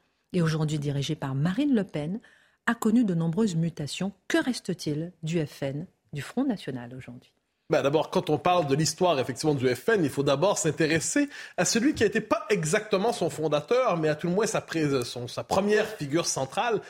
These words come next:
Speaker 2: et son personnage historique qui a traversé les décennies. C'est Jean-Marie Le Pen. Jean-Marie Le Pen, on le sait, euh, dans la classe politique française, dans l'histoire politique française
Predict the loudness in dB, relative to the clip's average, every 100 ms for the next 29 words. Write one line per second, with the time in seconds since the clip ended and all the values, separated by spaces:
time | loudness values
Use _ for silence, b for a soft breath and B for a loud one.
0 | B -8 -6 -4 -4 0 0 0 -4 -4
1 | -6 -4 -8 -6 -6 -2 -2 -2 -2 0
2 | 0 -2 -4 -6 -8 -14 _ b b b
3 | -2 2 2 0 -2 -4 -6 -10 -12 -12
4 | -6 -2 -2 0 0 0 -6 -8 -6 0
5 | 0 -2 B B -10 -10 -12 _ -12 -2
6 | 0 2 0 0 0 0 -4 -4 -6 -10
7 | -8 -2 0 0 0 0 0 2 0 2
8 | 0 0 -4 -8 -4 -4 0 0 0 -2